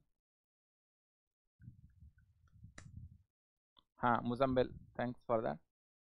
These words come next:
ठीक है ना, ये शीट बहुत इंपॉर्टेंट है।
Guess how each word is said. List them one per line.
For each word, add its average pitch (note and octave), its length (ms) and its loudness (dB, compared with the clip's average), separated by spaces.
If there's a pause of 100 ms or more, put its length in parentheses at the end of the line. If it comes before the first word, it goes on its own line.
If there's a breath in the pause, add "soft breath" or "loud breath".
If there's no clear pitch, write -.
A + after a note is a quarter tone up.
(200)
ठीक C3+ 100 0
है C3 60 4
ना, F3 100 -4 (1600 soft breath)
ये D3+ 200 10
शीट D#3+ 240 4
बहुत A2 180 6
इंपॉर्टेंट F2+ 480 2
है। F2 100 4